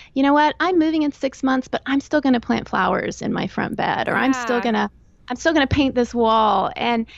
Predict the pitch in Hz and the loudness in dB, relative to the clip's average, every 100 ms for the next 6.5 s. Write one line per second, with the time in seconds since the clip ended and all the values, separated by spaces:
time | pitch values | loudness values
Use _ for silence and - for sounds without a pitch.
0 | - 370 294 311 349 370 302 247 285 480 | -4 0 2 2 0 -4 -4 -2 0 0
1 | - 453 392 269 240 262 262 302 - 302 | -2 -4 0 2 0 -2 -4 -6 -2 -2
2 | 262 - - 254 240 302 311 226 185 - | -2 -6 -4 0 0 0 -2 -2 -4 -6
3 | - 233 240 262 262 - - - - - | -6 -8 -4 -4 -4 -6 -8 -20 -20 -20
4 | - 254 226 220 233 247 247 220 - - | -2 0 2 2 2 0 -2 -2 -4 -8
5 | - 240 254 262 226 214 202 220 269 277 | -4 -2 0 0 2 0 0 0 0 0
6 | 233 196 196 - | 0 0 -2 -6